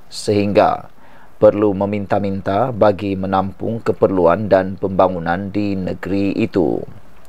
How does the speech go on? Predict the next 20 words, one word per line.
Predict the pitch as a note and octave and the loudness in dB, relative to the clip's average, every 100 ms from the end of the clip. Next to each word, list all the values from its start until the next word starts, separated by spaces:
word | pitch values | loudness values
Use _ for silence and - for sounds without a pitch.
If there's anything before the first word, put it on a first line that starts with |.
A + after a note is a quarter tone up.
| - - - - - - - | -16 -16 -16 -16 -16 -16 -6
Pada | - C#3+ | 2 4
sesi | F3 F3 E3 - | 4 2 -2 0
podcast | D#3 - C#3+ A#2 D#3 D3 - B2+ | -2 2 0 2 0 0 -2 -2
secara | C3 A#2+ | 2 4
langsung | A#2 A#2+ B2 - F2+ F2 | 4 4 0 -8 -8 -8
pada | F#2+ G2+ F#2+ F#2+ | -6 0 4 4
sembilan | - G2+ G2 F#2+ F#2+ F#2 - G2 | 2 -4 0 2 2 0 -6 -4
Jun, | G#2+ F#2 B2 E3 - - - - - - F#2 | 0 0 -2 -10 -16 -18 -18 -18 -18 -12 2
Baginda | A#2 A#2 A#2+ B2+ C3 D#3+ | 4 4 0 -4 0 0
membangkitkan | C#3+ B2 A#2 E2+ F#2 G#2+ G#2+ - A#2 - - D2 - - - - - - | 2 0 -2 -4 -2 -2 -2 -4 -6 -4 -4 -4 -6 -14 -18 -20 -12 -6
keperluan | F2+ A2+ G#2+ G2 G2 A#2+ | 0 2 4 4 4 4
dan | G#2+ G2+ F#2+ | 2 2 0
kepentingan | G2 G2+ G#2 G#2 G2 G2 G2 | -6 -6 -4 -4 -2 0 0
negeri | - A2 G#2 | 0 0 -2
itu | G#2 D#2+ G#1 - - - - - - | -2 -2 -4 -12 -18 -18 -18 -8 -2
hanya | B2+ E3+ | 0 0
dilayan | B2+ A#2+ A2 C3 A2 G2 G2 | 0 2 4 6 4 0 -8
khususnya | A#2+ B2+ B2+ G#2 F#2+ | -6 -4 -4 -2 -2
ketika | - - G2 | -2 -2 2
musim | G2 F#2+ F#2 F#2+ F#2+ A#2+ | 2 2 -4 -2 -2 -4